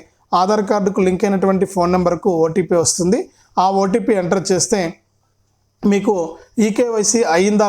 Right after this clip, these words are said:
లేదా అనేది అక్కడ తెలుస్తుందన్నమాట. ఒకవేళ ఈకేవైసీ కాకుండా ఉంటే ఈకేవైసీ అయిపోయిందని చెప్పి, అంటే ఈకేవైసీ చేసుకోమని అప్‌డేట్ అయితే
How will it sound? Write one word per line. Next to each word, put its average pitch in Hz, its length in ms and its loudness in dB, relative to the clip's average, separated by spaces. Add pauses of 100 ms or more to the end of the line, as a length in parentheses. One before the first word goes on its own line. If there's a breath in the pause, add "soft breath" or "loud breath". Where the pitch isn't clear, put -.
లేదా 180 220 0
అనేది 180 200 0
అక్కడ 180 140 0 (120)
తెలుస్తుందన్నమాట. 170 680 0 (440 loud breath)
ఒకవేళ 226 260 0 (120)
ఈకేవైసీ 233 480 0 (140)
కాకుండా 202 320 0 (100)
ఉంటే 196 180 -2 (460 soft breath)
ఈకేవైసీ 214 520 0 (240)
అయిపోయిందని 190 500 0
చెప్పి, 185 200 -2 (420)
అంటే 175 160 0 (180)
ఈకేవైసీ 202 420 0 (100)
చేసుకోమని 180 560 0 (440 soft breath)
అప్‌డేట్ 175 320 0
అయితే 180 140 0